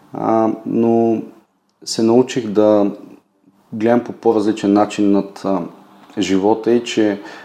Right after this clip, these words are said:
а, може да кажеш не на нещо, което си инвестирал много време и усилия в него, а,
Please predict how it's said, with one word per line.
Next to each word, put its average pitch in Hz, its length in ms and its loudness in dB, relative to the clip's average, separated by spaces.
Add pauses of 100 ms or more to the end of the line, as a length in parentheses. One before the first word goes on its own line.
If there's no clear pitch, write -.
(240)
а, 101 400 0 (340)
може 120 440 0
да 101 120 -6
кажеш 110 400 0
не 117 140 2
на 110 100 2
нещо, 107 340 0
което 104 220 0
си - 80 -6
инвестирал 98 440 0
много 101 320 4
време 101 280 2
и 92 40 0
усилия 92 460 0
в - 120 -10
него, 127 320 0 (600)
а, 107 280 -4